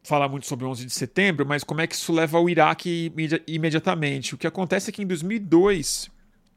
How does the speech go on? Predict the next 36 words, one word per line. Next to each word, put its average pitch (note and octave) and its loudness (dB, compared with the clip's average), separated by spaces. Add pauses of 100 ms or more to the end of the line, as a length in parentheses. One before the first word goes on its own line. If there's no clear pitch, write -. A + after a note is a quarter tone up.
(480)
no C#3+ -4
meio F3 2
da C#3 2
loucura C3 -2
toda A#2+ -10
da, A#2 -12 (1080)
da C3 -2
guerra B2 -2
do B2 -6 (500)
Afeganistão B2+ -4
e B2 -8
do B2 -10
trauma B2+ -4
do B2 -8
onze B2 -12
de - -16
setembro B2 -8
ainda B2 -6
muito B2+ -6
vivo A#2 -4
na, B2 -8 (440)
nos B2 -4
olhos D#3 4
midiáticos B2 -8
do A#2+ -10
mundo A#2+ -12
todo, A#2+ -14
porque - -6
isso F3+ -2
é G#3 -2
outra F#3+ -6
coisa. B2+ -4
O A#2+ -8
trauma G3 0
foi F#3+ 2
americano F3 0